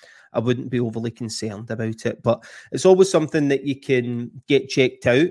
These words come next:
You can get your bank statements reviewed by a mortgage broker who can have a look at it and let you know what their thoughts are before you even submit any mortgage applications. So don't let it put you off trying unless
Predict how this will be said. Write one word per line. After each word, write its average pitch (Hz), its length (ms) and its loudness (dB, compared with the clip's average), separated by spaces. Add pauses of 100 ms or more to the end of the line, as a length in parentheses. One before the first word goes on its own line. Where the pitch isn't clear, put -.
You - 160 -10
can 131 120 -10
get 143 120 -4
your 127 120 -6
bank 127 300 -4
statements - 440 -10
reviewed 123 380 -8
by 117 140 -4
a 117 100 -6
mortgage 120 480 -8
broker 120 360 -6
who 120 120 -8
can 113 160 -14
have 113 180 -4
a 117 60 -6
look 135 260 -4
at 135 240 0
it 135 120 -6
and 120 120 -6
let 120 180 -4
you 127 80 -6
know 123 300 -6 (320)
what - 220 -6
their 165 120 4
thoughts 165 460 -4
are 156 240 2 (420)
before 123 360 -6
you 123 80 -8
even 117 260 -8
submit 117 400 -10
any 113 440 -8
mortgage 110 440 -12
applications. 113 800 -8 (300)
So 143 280 2
don't 196 200 8
let 190 100 6
it 165 140 0
put 180 140 0
you 165 160 4
off 143 160 -4
trying 139 520 2 (600)
unless 147 540 0